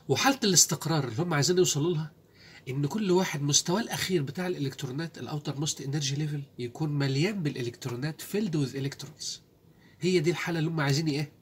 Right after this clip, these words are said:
يوصلوا لها. بس تعال بقى نشوف، إيه، مين فيهم هيضحك على التاني والنواة بتاعته فيها بروتونات أكتر، ويشد الإلكترونات ناحيته أكتر ويديها للتاني شوية صغيرين.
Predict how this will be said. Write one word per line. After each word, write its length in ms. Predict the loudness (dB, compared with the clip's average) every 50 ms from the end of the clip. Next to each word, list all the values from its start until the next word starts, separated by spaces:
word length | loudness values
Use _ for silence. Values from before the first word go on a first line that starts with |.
| _ _ _ -20 -20 _ -20 -8 -4 -2
يوصلوا 380 | 0 2 2 2 2 2 0
لها. 80 | 0 -2 -8 -20 -20 _ _ -20 -20 -20 -20 -20 -20 -20 -20 -20 -20 -20 -20 -20 -20 -20 -20 -8 -2
بس 220 | 2 6 6 6 6
تعال 280 | 6 2 0 0 0
بقى 160 | 0 -2 -4 -2
نشوف، 440 | -2 -2 -2 -4 -6 -8 -12 -16 -20 -20 -20 -20 -20 _ _ _ -8
إيه، 580 | -6 -4 -4 -4 -6 -10 -12 -16 -18 -16 -8 -2
مين 180 | 0 0 0
فيهم 220 | 0 0 0 2 2
هيضحك 340 | 2 2 0 -2 -6 -8 -8
على 80 | -10
التاني 320 | -6 -4 -2 -2 -2 -2 -6 -12 -16 -20 -20 -20 -20 -20 _ _ -4
والنواة 260 | -2 0 0 0 0 -2
بتاعته 340 | -2 -2 -2 -2 -2 -2
فيها 100 | -2 -2
بروتونات 400 | -2 -2 -2 -2 -2 -4 -4 -4
أكتر، 400 | -8 -10 -10 -8 -8 -8 -8 -8 -12 -18 -20 -20 -20 -8 -4
ويشد 840 | 0 2 4 4 4 4 4 4 4 4 2 0 -2 -4 -2 0 0
الإلكترونات 800 | 0 0 0 -2 -2 -2 -2 -4 -2 -2 -2 -2 -4 -4 -4
ناحيته 380 | -6 -4 -4 -4 -6 -6 -6 -8
أكتر 300 | -8 -6 -6 -4 0 0
ويديها 340 | 2 0 0 0 0 0 0
للتاني 340 | 0 -2 -2 0 0 0
شوية 180 | 0 2 2 0
صغيرين. 380 | 0 0 -2 -2 -4 -4 -6